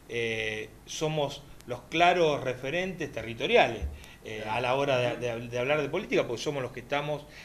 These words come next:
Speaker 1: en el territorio constantemente, eh, y en esa construcción, cuando sale por los medios,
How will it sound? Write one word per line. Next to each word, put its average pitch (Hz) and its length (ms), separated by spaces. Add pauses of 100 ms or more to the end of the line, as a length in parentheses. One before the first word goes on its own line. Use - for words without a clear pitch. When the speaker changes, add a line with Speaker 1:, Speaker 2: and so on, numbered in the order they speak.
(140)
Speaker 1:
en 127 120
el 123 160
territorio 127 500
constantemente, 147 920 (380)
eh, 113 600
y 131 100
en 156 100
esa 185 240
construcción, 160 600
cuando 117 240
sale 147 240
por 147 120
los 147 120
medios, 110 400